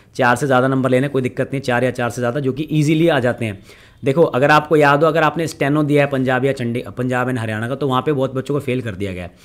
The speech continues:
क्योंकि उसमें इतनी एप्लीकेशन चली गई थी, क्योंकि उसमें एग्जाम था नहीं, बच्चे सारे के सारे ने, सबने अप्लाई कर दिया। प्रॉब्लम वहाँ पे हुई, सीटें ज़्यादा होने की वजह से उन्होंने क्राइटेरिया बदल दिया, नंबर ज़्यादा मांग लिए, तो बच्चों से वो हुए नहीं। लेकिन यहाँ पर ऐसा नहीं होगा, क्योंकि यहाँ पर पहले आप दो चीज़ें क्वालिफाई करोगे, पहला है, अ, टियर वन,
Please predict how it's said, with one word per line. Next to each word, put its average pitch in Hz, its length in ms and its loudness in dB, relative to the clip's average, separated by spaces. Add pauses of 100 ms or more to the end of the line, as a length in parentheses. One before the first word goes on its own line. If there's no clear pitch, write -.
(280)
क्योंकि 139 180 -2
उसमें 160 360 -2 (100)
इतनी 175 240 -2
एप्लीकेशन 156 420 2
चली 139 200 2
गई 139 80 2
थी, 139 40 0
क्योंकि 156 220 -2
उसमें 165 180 -2
एग्जाम 151 320 2
था 143 160 0
नहीं, 151 160 -2 (300)
बच्चे 135 240 2
सारे 139 240 4
के 147 60 0
सारे 139 220 2
ने, 139 140 0
सबने 139 220 -2
अप्लाई 120 240 0
कर 101 120 -6
दिया। 98 220 -4 (380)
प्रॉब्लम 143 280 0
वहाँ 151 140 4
पे 160 120 0
हुई, 175 100 2
सीटें 170 240 -2
ज़्यादा 151 200 4
होने 151 140 2
की 160 40 0
वजह 151 100 0
से 160 60 0
उन्होंने 156 280 -2 (260)
क्राइटेरिया 143 380 4
बदल 135 240 2
दिया, 143 140 4
नंबर 139 240 2
ज़्यादा 131 260 2
मांग 131 220 2
लिए, 131 120 2
तो 135 100 -4
बच्चों 135 240 -4
से 156 80 -4
वो 151 80 0
हुए 117 180 -2
नहीं। 110 100 -4
लेकिन 139 220 -2
यहाँ 139 180 0
पर 143 120 -2
ऐसा 143 180 -2
नहीं 127 120 0
होगा, 127 180 -2 (400)
क्योंकि 139 140 -6
यहाँ 151 140 0
पर 170 120 0
पहले 143 280 2
आप 151 120 0
दो 151 140 4
चीज़ें 151 200 2
क्वालिफाई 131 360 2
करोगे, 107 180 -2
पहला 131 240 2
है, 147 140 2 (260)
अ, 104 260 -6 (340)
टियर 143 180 6
वन, 160 200 -2